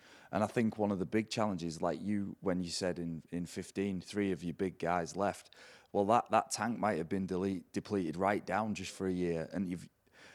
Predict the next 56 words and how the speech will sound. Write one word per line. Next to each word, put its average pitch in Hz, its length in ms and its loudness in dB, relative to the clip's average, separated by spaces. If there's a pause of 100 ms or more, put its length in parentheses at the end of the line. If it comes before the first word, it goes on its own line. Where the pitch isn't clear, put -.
(120)
what's 131 280 6
important 101 480 0
is 80 100 -6
you've 85 100 -10
just 98 160 -8
gotta 85 160 -2
keep 95 300 -10
enough 90 240 -8
of 76 60 -10
that 64 180 -4
in 80 80 -6
the 71 60 -6
bottle 73 400 -2 (100)
to - 80 -8
then 85 180 -2
keep 82 260 -8
replenishing, 85 600 -6 (240)
because 107 220 -2
the 117 80 2
young 123 220 4
guys 110 260 4
then 90 160 -2
take 87 300 -4
it 71 60 -6
on 71 180 -4
and 80 140 -4
they 90 120 -2
become 87 320 -8
stronger 85 460 -6
and 78 120 -8
stronger 80 380 -6
and 76 100 -10
stronger. 82 440 -6 (400)
But 78 100 -4
once 120 260 0
you 113 80 -2
dilute 104 400 4
it 69 120 -2
down 92 260 2
and 87 100 -2
it's - 140 -8
gone, 78 460 -4
you 87 120 -8
get 101 160 -4
in 101 60 -4
the 95 60 -6
situation 87 600 -4
like, 78 240 -6 (260)
uh, 80 120 0
maybe 95 240 -2
like 85 220 -6
a 92 40 -12
Man 87 180 -4
United 85 420 -6
are, 76 160 -4
where, 85 240 -4